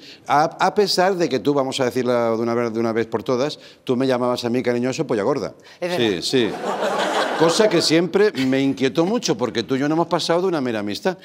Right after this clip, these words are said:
Speaker 2: Bueno, pero
Speaker 1: ¿Qué veri-,
Speaker 2: las
Speaker 1: qué
Speaker 2: paredes
Speaker 1: verías
Speaker 2: son
Speaker 1: en
Speaker 2: las
Speaker 1: mí?
Speaker 2: paredes, pues, pues mira, las manos, yo lo noto en las manos.
Speaker 1: ¿Sí? Pues tienes que corregir esa, esa teoría, ¿eh?
Speaker 2: No, no, no, no.
Speaker 1: ¿No?
Speaker 2: No, no, no. Hay gente que se fija en la nariz,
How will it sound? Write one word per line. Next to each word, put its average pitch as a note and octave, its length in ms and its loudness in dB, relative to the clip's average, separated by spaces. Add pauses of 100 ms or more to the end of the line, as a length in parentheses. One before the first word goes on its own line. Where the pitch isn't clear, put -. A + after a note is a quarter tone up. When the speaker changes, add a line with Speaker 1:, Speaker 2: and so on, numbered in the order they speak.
(480)
Speaker 2:
Bueno, D4+ 440 0
pero G#3 440 0
Speaker 1:
¿Qué F3+ 80 2
veri-, E3+ 220 4
Speaker 2:
las A3+ 80 0
Speaker 1:
qué G#3+ 80 4
Speaker 2:
paredes A#3+ 40 4
Speaker 1:
verías G#3 280 4
Speaker 2:
son E3 160 2
Speaker 1:
en G3+ 60 2
Speaker 2:
las - 0 -
Speaker 1:
mí? G#3 180 4
Speaker 2:
paredes, G#3+ 160 -4
pues, G3+ 220 -6 (420)
pues B3 160 2
mira, C4+ 220 0
las A3+ 120 0
manos, B3 340 0
yo B3 120 2
lo C4 100 -2
noto C4 220 -2
en B3 80 -2
las G#3+ 100 0
manos. G3 360 -6
Speaker 1:
¿Sí? F#3 320 -2 (1120)
Pues C3 140 0
tienes E3+ 160 2
que F3 100 0
corregir C#3 460 0
esa, A2+ 600 -2
esa A#2+ 160 -2
teoría, G#2+ 400 -2
¿eh? E3 140 -6
Speaker 2:
No, G#3+ 160 -2
no, G#3+ 160 -2
no, G3 160 -2
no. E3+ 260 -6
Speaker 1:
¿No? D#3 420 -2 (160)
Speaker 2:
No, G#3 180 -2
no, G3 180 -4
no. E3 240 -6 (1080)
Hay A3 160 0
gente B3+ 200 -2
que B3 80 -2
se A#3+ 120 -4
fija A#3 500 0
en A3+ 160 -2
la G#3+ 80 2
nariz, A3+ 360 0